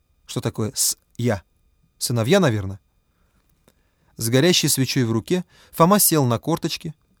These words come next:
разглядывал каменный пол. Нет, здесь не спали. Здесь молились,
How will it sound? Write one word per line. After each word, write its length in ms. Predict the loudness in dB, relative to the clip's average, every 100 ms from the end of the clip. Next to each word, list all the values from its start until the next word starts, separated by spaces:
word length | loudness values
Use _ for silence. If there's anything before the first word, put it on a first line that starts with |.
| -4
разглядывал 560 | -2 0 -2 0 -2
каменный 420 | -2 -4 -2 -4
пол. 260 | -6 -10 -14 -18 _ _ _ _ _ _ _ _ _
Нет, 380 | 0 0 0 -8 -8
здесь 340 | -2 -2 -2
не 80 | -2
спали. 400 | -2 -4 -6 -10 _ _ _ _ _ _
Здесь 320 | -6 -2 0 2
молились, 640 | 2 2 0 -2 -10